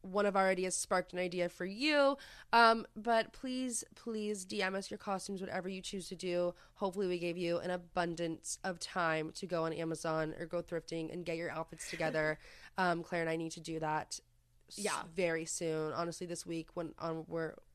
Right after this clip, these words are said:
Speaker 1: when we're on our little, like,
Speaker 2: On our
Speaker 1: hurricane
Speaker 2: little break.
Speaker 1: vacation.
Speaker 2: Yeah. <laughs>
Speaker 1: Uh, I'm still acting like home-, I don't have homework due. Like
Speaker 2: Oh, I have
Speaker 1: <laughs>
Speaker 2: two assignments due tonight.
Speaker 1: Yeah.
Speaker 2: Like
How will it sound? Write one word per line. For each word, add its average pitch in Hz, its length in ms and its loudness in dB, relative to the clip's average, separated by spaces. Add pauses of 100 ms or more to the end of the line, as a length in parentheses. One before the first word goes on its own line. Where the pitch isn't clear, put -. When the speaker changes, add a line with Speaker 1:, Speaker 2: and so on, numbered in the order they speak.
Speaker 1:
when 170 280 -2
we're 180 140 2
on 170 220 2
our 165 80 0
little, 165 240 0
like, 160 260 -2 (160)
Speaker 2:
On 185 80 -6
our 190 60 4
Speaker 1:
hurricane 226 220 2
Speaker 2:
little 190 180 2
break. 196 220 2
Speaker 1:
vacation. 175 340 2
Speaker 2:
Yeah. - 200 10
<laughs> - 40 -2 (340)
Speaker 1:
Uh, 220 260 12
I'm 247 160 8
still 269 160 6
acting 311 220 10
like 311 200 2
home-, 190 320 4
I 190 80 8
don't 196 120 6
have 180 100 2
homework 160 360 0
due. 160 240 2
Like 165 200 6
Speaker 2:
Oh, 320 100 12
I 277 100 10
have 262 280 10
Speaker 1:
<laughs> - 0 -
Speaker 2:
two 302 180 -2
assignments 233 380 -2
due - 120 -2
tonight. 190 420 -4
Speaker 1:
Yeah. 208 220 12
Speaker 2:
Like 359 200 6